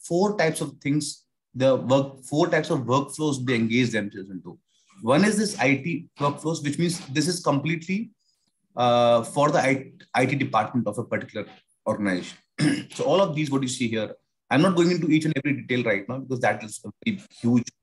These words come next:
platform as such, but I'm just telling you how to look for things and just a very high level of idea that, okay, what kind of products. Service management is one thing. Uh,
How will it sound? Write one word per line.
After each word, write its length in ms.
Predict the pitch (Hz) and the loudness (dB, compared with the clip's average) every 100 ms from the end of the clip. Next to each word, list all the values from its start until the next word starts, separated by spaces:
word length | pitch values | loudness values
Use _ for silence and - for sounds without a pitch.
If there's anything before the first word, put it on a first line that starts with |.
| _ | _
platform 400 | 101 92 - 101 | -4 -4 -4 -6
as 100 | 101 | -4
such, 200 | - 139 | -6 -4
but 80 | 120 | 0
I'm 100 | 123 | 0
just 140 | 131 - | 0 -2
telling 220 | 127 139 | 0 2
you 260 | 151 147 - _ _ | 0 -2 -10 _ _
how 140 | - 127 | 0 4
to 80 | 147 | 4
look 220 | 135 147 | 2 0
for 140 | 160 | -2
things 320 | 151 175 196 | -2 -2 0
and 220 | 175 151 - | 0 -2 -2
just 260 | 127 185 208 | 0 2 2
a 60 | |
very 380 | 156 151 160 165 | 2 2 2 0
high 240 | 123 131 160 | 0 0 2
level 220 | 165 160 | 2 2
of 100 | 139 | 0
idea 260 | 131 135 | 0 -2
that, 140 | 139 127 | -4 -6
okay, 240 | 120 117 98 - - _ _ - | -6 -8 -8 -16 -20 _ _ -2
what 220 | 127 151 | 0 2
kind 200 | 147 147 | 2 2
of 160 | 147 - - _ _ - | -2 -6 -20 _ _ 0
products. 460 | 131 135 139 - _ - 127 - _ _ - - - _ _ | 2 2 0 -10 _ -8 -8 -8 _ _ -20 -20 -20 _ _
Service 320 | - 185 156 | 0 2 2
management 380 | 160 147 147 151 | 2 0 0 0
is 60 | 139 | 0
one 200 | 135 139 | 0 0
thing. 220 | 156 165 - | -4 -8 -6
Uh, 220 | 110 | -4